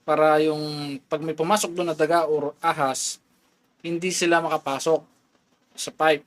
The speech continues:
Kasi pag pumasok na sa pipe, lalabas yan sa may inidoro. Ah, paglabas ng inidoro, siyempre, pagpasok mo rin,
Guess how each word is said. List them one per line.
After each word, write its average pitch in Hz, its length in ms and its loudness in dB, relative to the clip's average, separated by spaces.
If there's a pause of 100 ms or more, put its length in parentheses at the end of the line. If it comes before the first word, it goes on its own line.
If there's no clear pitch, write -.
Kasi 160 240 -6
pag 156 160 -4
pumasok 202 400 0
na 202 80 -2
sa 202 160 0
pipe, 143 300 0 (580)
lalabas 170 400 2
yan 165 160 -2
sa 160 160 0
may 170 400 2 (240)
inidoro. 143 640 0 (1500)
Ah, 117 80 -10
paglabas 151 480 -2
ng 214 80 0
inidoro, 196 400 4
siyempre, 147 640 -2
pagpasok 165 480 -2
mo 180 80 -4
rin, 135 320 0